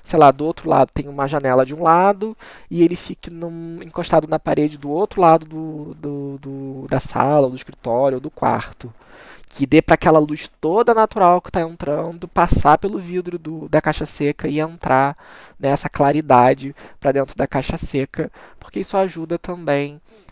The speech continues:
é, com as lentes das câmeras e tal,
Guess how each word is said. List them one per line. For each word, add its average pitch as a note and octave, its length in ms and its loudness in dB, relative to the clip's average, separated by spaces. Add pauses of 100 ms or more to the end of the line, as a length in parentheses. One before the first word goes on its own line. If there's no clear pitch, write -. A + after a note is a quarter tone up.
é, C3+ 580 -2
com - 120 -8
as D3+ 100 -4
lentes C3+ 560 -6
das - 220 -8
câmeras C3 520 -6
e D3 40 -10
tal, B2 440 -2